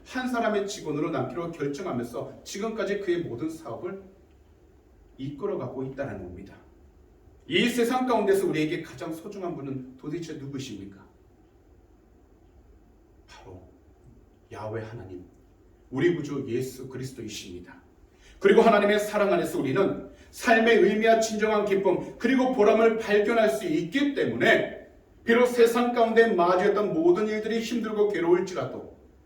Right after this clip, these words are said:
하나님 안에서 나의 삶이 바르게 나아갈 수 있도록 깨어있는 것이 중요하다라는 겁니다.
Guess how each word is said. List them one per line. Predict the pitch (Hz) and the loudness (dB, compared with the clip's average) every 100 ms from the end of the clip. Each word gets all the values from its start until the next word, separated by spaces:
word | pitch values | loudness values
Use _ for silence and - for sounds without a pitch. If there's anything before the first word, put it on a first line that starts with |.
| _ _ - | _ _ -8
하나님 | - 233 226 226 | 2 6 6 6
안에서 | 220 208 190 175 - - - | 2 2 0 -2 -4 -6 -4
나의 | - 190 233 262 | 4 6 6 4
삶이 | - 220 233 | 0 -2 -4
바르게 | - 175 180 202 | -2 0 2 0
나아갈 | 139 143 170 208 | -2 -2 -2 -2
수 | 202 180 | -2 -4
있도록 | 196 208 202 | -4 -4 -2
깨어있는 | - 277 247 214 | -4 -4 -2 -2
것이 | 175 - - - - | -4 -4 -6 -8 -14
중요하다라는 | - 170 170 180 196 127 107 | -6 -2 0 2 0 0 -4
겁니다. | 104 107 | -8 -12